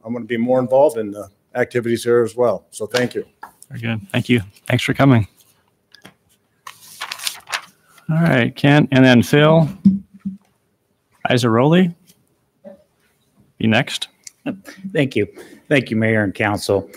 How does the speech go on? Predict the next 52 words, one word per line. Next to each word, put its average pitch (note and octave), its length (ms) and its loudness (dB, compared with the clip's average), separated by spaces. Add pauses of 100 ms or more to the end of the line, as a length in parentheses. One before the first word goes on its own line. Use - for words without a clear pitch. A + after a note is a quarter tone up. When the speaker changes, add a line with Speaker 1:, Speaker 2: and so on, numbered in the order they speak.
(300)
Speaker 3:
Um, B2+ 280 0 (600)
I - 40 0
kinda C#3 280 2
wanted A2+ 340 2
to F#2 520 0
follow A#2 320 6
up, G#2+ 280 2
uh, F#2+ 140 0 (260)
when G#2+ 300 -2
I G2 60 2
looked G#2 220 2
through A2+ 120 0
my G2 160 0
emails G2 520 -2
about F#2 200 2
a - 20 2
year G#2 240 2
ago G2+ 260 2
last F#2+ 380 -2
Speaker 2:
Oh, C#3+ 100 4
I'm D3+ 120 4
s-, - 60 0
Speaker 3:
April. G#2+ 100 2
Speaker 2:
I'm C3 60 2
sorry. A2 180 4 (240)
Would B2+ 100 0
you, D3 80 0
I'm A#2+ 140 4
sorry. G#2+ 180 -2
Thank G#2+ 180 0
you. A#2 140 -12
Speaker 3:
Yeah, C3+ 120 -2 (120)
I'm A#2+ 120 -2
Speaker 2:
Uh, - 40 -10
Speaker 3:
sorry. C#3 240 6
Speaker 2:
your, C#3 140 2
would C3+ 160 2
you C3 60 6
introduce B2+ 220 6
yourself C#3 480 2
Speaker 3:
Yes. F#2 300 -4
Speaker 2:
and, C3+ 100 4
and B2 200 4
your A#2 100 4
address? F#2+ 380 0 (120)
Speaker 3:
Kent G#2 300 -6
Vickra, G#2 540 -4
twenty-six A2 580 -4
twenty-five F2+ 720 -2
Meadow F2+ 220 0
Glen F2 340 -4
Road, D#2+ 340 -6